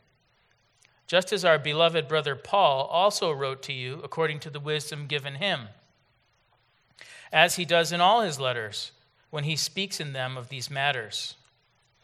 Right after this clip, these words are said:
There are some things in them that are hard to understand, which the ignorant and unstable twist to their own destruction, as they do the other scriptures. There's quite a surprise in these verses.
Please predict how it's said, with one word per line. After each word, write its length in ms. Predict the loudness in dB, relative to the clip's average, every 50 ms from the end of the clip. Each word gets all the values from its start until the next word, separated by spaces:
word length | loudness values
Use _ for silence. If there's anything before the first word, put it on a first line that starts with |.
| _ _ _ -20 -20 _ _
There 120 | 0 2
are 60 | 2
some 320 | 2 2 2 2 2 2 -2
things 300 | -4 -4 -4 -4 -8 -8
in 120 | -8 -8
them 220 | -6 -6 -6 -6 -6
that 120 | -4 -2
are 120 | -2 -2 2
hard 240 | 2 2 2 2 0
to 120 | -6 -6
understand, 840 | -6 -6 -6 -6 -6 -6 -6 -4 -2 0 0 0 -2 -4 -8 -12 -18 -20 _ _ _ _ _ _ _ _ _ _ _ _ _ _ _ _
which 240 | -8 -8 -8 -8
the 180 | -12 -10 -6 -6
ignorant 480 | -6 -4 -4 -6 -6 -6 -6 -8 -8 -8
and 100 | -8 -8
unstable 720 | -8 -8 -8 -8 -6 -2 0 0 0 0 -2 -6 -10 -10 -12
twist 640 | -16 -10 -6 -4 -4 -4 -4 -4 -8 -10 -10 -14 -20 _ _ _ _ _ _
to 100 | -12 -10
their 180 | -8 -6 -6 -6
own 220 | -8 -8 -10 -10
destruction, 840 | -6 -4 -4 -4 0 0 0 0 0 -4 -8 -8 -8 -12 -14 -18 -20 _ _ _ _ _ _ _ _ -6
as 220 | -6 -6 -6 -6
they 140 | -8 -10 -10
do 280 | -8 -10 -10 -10 -10
the 120 | -8 -6 -6
other 220 | -6 -6 -8 -10
scriptures. 800 | -10 -12 -12 -14 -16 -16 -16 -18 -18 -18 -16 -16 -14 -16 -16 -20 _ _ _ _ _ _ _ _ _ _ _ _ _ _ _ _ _ _ _ _ _ _ _ _ _ _ _ _ _ _ _ _ _ _ _ _ _ _ _ _ _ _ _ _ _ _ _ _ _ _ _ _ _ _
There's 80 | -16 -4
quite 220 | 2 4 4 4
a 40 | 4
surprise 600 | 0 -2 -2 -4 0 2 4 4 4 4 2 -2
in 140 | -6 -8 -10
these 200 | -10 -12 -12 -12
verses. 640 | -12 -12 -8 -8 -8 -8 -10 -12 -12 -12 -12 -12